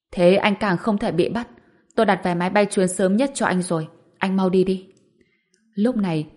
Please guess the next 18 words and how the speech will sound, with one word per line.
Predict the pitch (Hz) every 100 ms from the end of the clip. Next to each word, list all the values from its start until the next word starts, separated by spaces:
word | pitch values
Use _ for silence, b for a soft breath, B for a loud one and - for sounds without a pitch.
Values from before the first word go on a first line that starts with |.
| _ -
tiếng | 175 170
loa | 190 180
radio | 180 185 185 175 170
vang | 170 180 170
lên. | 165 165 160 - - _ _ _ _ _ _ _ _ -
"Hiện | 233 196
trường | 214 190
không | 180 277
hề | 233 269
sót | - 254
lại | 220
manh | 196 196 190
mối | 185 208
hay | 240
dấu | 185 185
vân | 180 226
tay | 202 202
nào. | 170 160